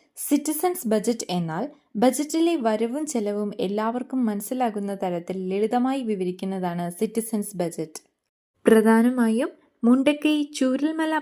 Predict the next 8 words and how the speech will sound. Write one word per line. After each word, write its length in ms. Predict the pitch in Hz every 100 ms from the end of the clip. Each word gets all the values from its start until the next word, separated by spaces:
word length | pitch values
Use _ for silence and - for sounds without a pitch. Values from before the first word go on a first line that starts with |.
| 302
പുനരധിവാസത്തിന് 1000 | 214 220 233 254 254 220 208 208 208 196 220
എഴുന്നൂറ്റമ്പത് 680 | 208 214 240 254 269 247 247 247
കോടി 300 | 190 180 175
രൂപയും 480 | 165 165 165 190 320 _ _ _
കാരുണ്യ 520 | 269 262 277 320 320 339 -
ആരോഗ്യ 480 | 226 240 277 285 302
സുരക്ഷാ 460 | 262 214 208 214
പദ്ധതിക്കായി 720 | 208 196 190 214 214 175 175